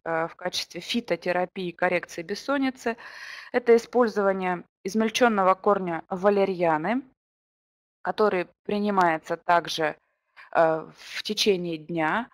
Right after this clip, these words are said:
И, м, здесь помимо фитотерапии,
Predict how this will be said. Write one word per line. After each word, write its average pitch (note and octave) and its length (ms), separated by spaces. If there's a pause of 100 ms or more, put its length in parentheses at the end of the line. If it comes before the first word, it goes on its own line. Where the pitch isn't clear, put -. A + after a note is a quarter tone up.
(380)
И, A#3 340
м, F#3 500
здесь A3 340
помимо G#3 400
фитотерапии, G3 1040